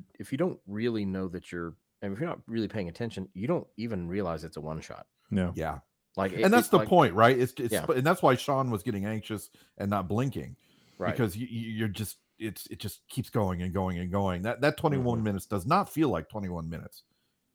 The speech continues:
Speaker 1: No.
Speaker 3: It, it just goes by so fast.
Speaker 1: And it really is. I mean, if you watch this, it, that twenty-one minutes is so well done because they're in a prison, they're in vehicles, they're on a train,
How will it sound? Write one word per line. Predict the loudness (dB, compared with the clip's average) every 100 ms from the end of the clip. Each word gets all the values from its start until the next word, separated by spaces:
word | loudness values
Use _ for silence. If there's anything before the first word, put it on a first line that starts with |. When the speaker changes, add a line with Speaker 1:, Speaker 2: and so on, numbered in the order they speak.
| -8
Speaker 1:
No. | -8 -4
Speaker 3:
It, | -4 -4 -8
it | -6
just | -6 0
goes | 0 0 -6 -2
by | -2
so | 0 -4
fast. | -2 -4 -6 -14 _ _ _ _ _ -4
Speaker 1:
And | -2 -2 0
it | -2 -2
really | -8 0 4 4 4 4
is. | 2 0 -4
I |
mean, | -4 -4 -6 -14 -20
if | -10
you | -4
watch | 0 -2 -2
this, | -4 -4 -6 -16
it, | -18 -18 _ _ _ _ _ _ _
that | -4 -4
twenty-one | -4 -4 -2 -2 -2
minutes | -4 -6 -8
is | -12
so | -10 -2 0 0
well | 0 -2 -2
done | -4 -8 -8 -12 -16 _ _ -20 _ _
because | -6 -2 -2 -2 -8 -14 -10
they're | 0 2 2 0 -4 -8 _ _ _ _ -6
in | -4
a | -4
prison, | -4 -6 -4 -6
they're | -6
in | -4 -4 -2
vehicles, | -2 -4 -6 -8 -8 -10 -2
they're | 0
on | 0 -2
a |
train, | -4 -6 -4 -4 -8 -10